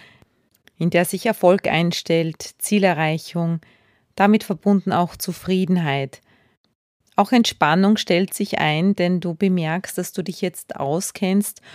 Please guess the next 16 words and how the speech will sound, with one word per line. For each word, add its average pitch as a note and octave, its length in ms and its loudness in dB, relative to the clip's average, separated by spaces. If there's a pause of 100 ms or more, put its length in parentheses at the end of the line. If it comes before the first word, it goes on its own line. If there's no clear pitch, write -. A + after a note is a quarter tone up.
(180)
Du G3 160 0
hast F3+ 540 -2 (800)
dir G3+ 140 6
eine F#3 180 2
größere G3+ 600 0
Komfortzone C#3+ 1080 -4
geschaffen. - 720 -10 (1040)
So G3+ 220 4
linear F#3 840 6
und E3+ 220 -2
geradlinig, E3+ 760 2
wie F3+ 120 -2
ich F3 100 -10
das F3+ 180 -4
jetzt E3+ 220 -4
beschreibe, E3+ 640 0